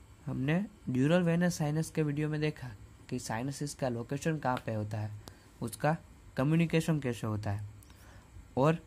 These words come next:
superior sagittal sinus के बारे में भी डिस्कस किया। अब हम बात करते हैं inferior sagittal sinus। Inferior sagittal sinus lies in the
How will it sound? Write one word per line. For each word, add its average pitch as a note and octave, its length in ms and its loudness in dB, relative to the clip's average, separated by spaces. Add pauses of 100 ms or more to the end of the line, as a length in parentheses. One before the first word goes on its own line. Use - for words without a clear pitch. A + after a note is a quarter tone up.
(320)
superior D3 460 2
sagittal D3 440 0
sinus C#3 320 0
के D3 80 2
बारे C3 240 2
में C3 240 -2
भी E3 140 2 (720)
डिस्कस A#2 440 -2
किया। G#2 220 -4 (1120)
अब B2+ 140 4
हम D#3+ 160 4
बात C#3 180 6
करते D3+ 280 0
हैं E3+ 160 0 (120)
inferior C#3+ 340 4
sagittal A#2+ 400 -2
sinus। A2 380 0 (1900)
Inferior B2+ 360 4
sagittal F#3 400 2
sinus D3+ 480 0 (240)
lies C#3 440 2 (1200)
in A#2+ 200 -2
the C#3+ 200 2